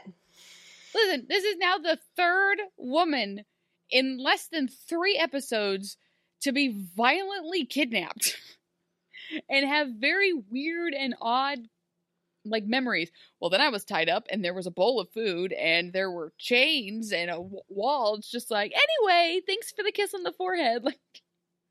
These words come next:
Speaker 2: very bla-, uh, b-, very blasé about being kidnapped in this show, <laughs> apparently.
Speaker 1: Oh, yeah. It's just, like, another, another day in the park.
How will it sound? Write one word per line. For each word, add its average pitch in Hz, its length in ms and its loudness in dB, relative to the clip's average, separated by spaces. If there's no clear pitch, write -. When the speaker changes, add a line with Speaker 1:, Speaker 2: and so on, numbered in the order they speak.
Speaker 2:
very 381 160 6
bla-, 240 340 4
uh, 285 60 2
b-, 220 340 -12
very 403 240 6
blasé 233 680 4
about 180 240 2
being 185 240 -4
kidnapped 175 440 0
in 170 80 -8
this 170 160 -4
show, 170 240 0
<laughs> 180 40 -2
apparently. - 680 -10
Speaker 1:
Oh, 254 80 2
yeah. 208 360 6
It's 226 140 -4
just, 349 180 2
like, 370 200 2
another, 254 440 2
another 240 340 0
day 190 180 2
in 240 100 -2
the 180 80 -2
park. 196 380 -2